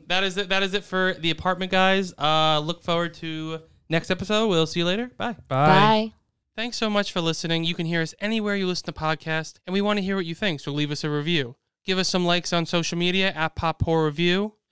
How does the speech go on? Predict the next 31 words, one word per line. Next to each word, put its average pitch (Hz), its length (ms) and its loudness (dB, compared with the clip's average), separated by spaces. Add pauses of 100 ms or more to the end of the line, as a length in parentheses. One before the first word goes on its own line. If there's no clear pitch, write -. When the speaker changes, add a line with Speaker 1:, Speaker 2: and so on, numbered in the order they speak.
(140)
Speaker 1:
Click 196 220 -2
around 180 300 4
W 160 240 0
W 156 220 -2
W 156 220 -2
dot 147 180 -2
pop - 280 -4
horror 156 160 0
review 151 160 -4
dot 143 200 0
com. 170 440 0 (220)
Become 165 240 -2
a 156 40 0
member 160 280 2
of 143 80 0
our 139 100 0
Patreon 170 500 -2
page, 139 480 -4 (140)
patreon 165 440 -2
dot 151 200 2
com 143 260 -4
backslash 143 500 -2
pop - 300 -4
horror 139 180 -2
review, 170 320 -2
for 151 160 -6
exclusive 147 460 -6
content 139 400 -6
and 143 80 -12
drink 175 220 -4
recipes. 139 680 -6